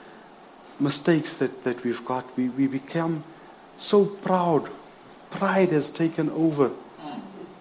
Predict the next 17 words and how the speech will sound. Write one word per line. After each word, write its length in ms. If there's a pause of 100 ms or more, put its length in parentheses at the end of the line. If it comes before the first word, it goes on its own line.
(180)
our 120
lives 360
so 240
much 380
that 280 (960)
a 60
simple 720 (500)
sorry, 520 (1400)
you 80
know, 140
you 160
see 340
it 160
in 400 (1400)
young 300
people 400
today 400